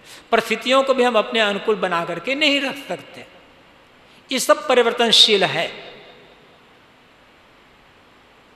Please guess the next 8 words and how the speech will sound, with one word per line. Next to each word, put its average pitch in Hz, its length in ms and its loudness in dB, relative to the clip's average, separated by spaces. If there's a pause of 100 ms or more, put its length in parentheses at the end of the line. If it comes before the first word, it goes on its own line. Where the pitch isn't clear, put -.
(1800)
परिस्थितियां 214 460 2
बदलती 185 420 0
रहती 240 460 0
हैं, - 320 -10 (1300)
पदार्थ 185 360 2
बदलते 170 520 2
रहते 233 360 2
हैं, 226 560 -4